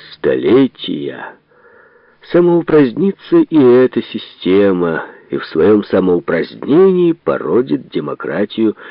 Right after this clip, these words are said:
и личную свободу. «Ничто не вечно под луной», — сказал он. «Но мне не хотелось бы жить в то время».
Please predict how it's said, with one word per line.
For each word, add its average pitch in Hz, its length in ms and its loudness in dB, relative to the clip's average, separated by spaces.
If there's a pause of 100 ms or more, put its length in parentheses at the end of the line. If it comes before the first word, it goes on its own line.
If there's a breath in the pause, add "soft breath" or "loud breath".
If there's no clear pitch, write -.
(220 loud breath)
и 73 100 -4
личную 71 520 -8
свободу. - 760 -8 (1700 loud breath)
«Ничто - 540 -4
не 196 180 -2
вечно 170 500 -4
под - 320 -8
луной», — 62 560 -10 (100)
сказал - 460 -10
он. - 380 -14 (1500)
«Но 113 340 -2
мне 147 240 -2
не 143 120 -2
хотелось - 500 -4
бы 127 200 -12
жить - 240 -14
в - 100 -20
то 62 180 -4
время». 107 500 -12